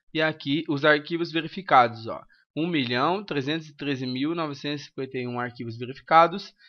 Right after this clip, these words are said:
ameaças encontradas, zero. Você pode até achar que essa ferramenta não é útil, mas a Microsoft inseriu essa, essa ferramenta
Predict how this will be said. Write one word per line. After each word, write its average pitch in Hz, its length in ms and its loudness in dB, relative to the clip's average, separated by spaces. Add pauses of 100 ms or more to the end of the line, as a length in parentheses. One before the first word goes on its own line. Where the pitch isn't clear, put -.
(140)
ameaças 160 540 0
encontradas, 143 760 0 (160)
zero. 120 540 0 (200)
Você - 140 -6
pode 202 280 -2
até 190 280 6
achar 160 460 4
que - 80 -8
essa 139 160 -10
ferramenta 135 440 -6
não 127 140 -4
é 170 80 0
útil, 151 480 -2
mas 117 380 -2
a 123 80 -2
Microsoft 123 760 -2
inseriu 156 640 -2
essa, 117 400 -6 (380)
essa 127 220 -10
ferramenta 208 640 -2